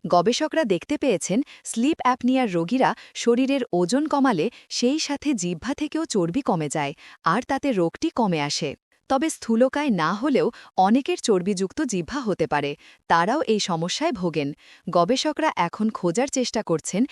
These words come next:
এমন খাবার যা জিহ্বায় কম চর্বি যোগ করে, যে কারণে জিহ্বায় চর্বি জমে। এই গবেষণায় নেতৃত্ব দিয়েছেন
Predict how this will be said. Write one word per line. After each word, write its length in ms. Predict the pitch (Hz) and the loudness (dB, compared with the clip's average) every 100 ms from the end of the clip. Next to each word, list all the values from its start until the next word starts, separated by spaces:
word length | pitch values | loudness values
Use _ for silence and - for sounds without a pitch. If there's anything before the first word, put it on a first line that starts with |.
| - - | -4 -8
এমন 300 | - 180 240 349 | -2 2 2 0
খাবার 360 | - 175 240 196 - - - | -2 0 2 0 -2 -12 -2
যা 180 | 190 | 0
জিহ্বায় 480 | 170 185 190 - 277 - | 0 -2 -4 -4 -8 -4
কম 260 | 214 220 294 | 0 2 2
চর্বি 340 | 226 170 180 | 0 0 0
যোগ 200 | 277 185 135 | 0 0 0
করে, 300 | 160 143 139 - _ - | -2 -2 -4 -10 _ -8
যে 260 | 170 190 294 | 0 2 2
কারণে 440 | 302 302 247 214 - | 0 2 2 0 -6
জিহ্বায় 420 | 185 208 208 233 311 | -4 -2 -2 -2 -2
চর্বি 400 | - 202 214 202 | 4 4 4 0
জমে। 360 | 160 143 139 - _ _ - | 0 -2 -4 -8 _ _ 2
এই 200 | 202 294 | 4 4
গবেষণায় 540 | 233 196 233 269 277 | 2 4 2 4 2
নেতৃত্ব 520 | 220 165 - 269 - | 2 0 -4 -4 -2
দিয়েছেন 480 | 269 220 254 - 180 | -2 0 0 -2 -4